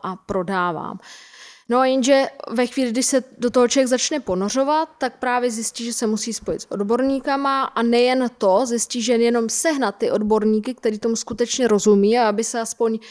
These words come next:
řekněme, pět těch odborníků, například chemiků, shodovalo na stejným názoru, protože ve vědecké sféře je strašně těžký sehnat lidi, kteří se shodujou a který mají dostatečné zkušenosti, kteří prostě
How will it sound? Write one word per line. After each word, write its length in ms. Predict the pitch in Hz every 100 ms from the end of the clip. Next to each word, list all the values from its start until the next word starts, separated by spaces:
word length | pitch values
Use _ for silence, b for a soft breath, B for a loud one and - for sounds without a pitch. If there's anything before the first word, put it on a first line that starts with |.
| B -
řekněme, 300 | 226 240 240
pět 400 | 233 254 254 - -
těch 200 | 262 -
odborníků, 760 | 220 208 220 233 226 247 - _ _ -
například 460 | 208 - 233 226
chemiků, 380 | - 214 214 214
shodovalo 680 | 170 - 247 240 247 247 254
na 120 | 233
stejným 500 | 226 - 254 247 254
názoru, 720 | 214 170 175 196 202 226 359 - B B B
protože 320 | 226 220 247
ve 140 | 226 220
vědecké 460 | 233 233 240 262
sféře 320 | 226 240 233
je 60 | 240
strašně 500 | - - 233 - 247
těžký 340 | 233 - -
sehnat 340 | 220 233 226 220
lidi, 240 | 214 214
kteří 180 | 226 226
se 140 | 220 240
shodujou 720 | - - 214 208 190 175 254 B B B B B -
a 400 | 240 233 226 226 226
který 540 | - 233 233 233 233 233 -
mají 480 | 220 226 233 240
dostatečné 640 | 226 226 226 240 - 247 240
zkušenosti, 720 | - - 196 247 208 - - 202
kteří 340 | - 208 226
prostě 460 | 208 214 - 240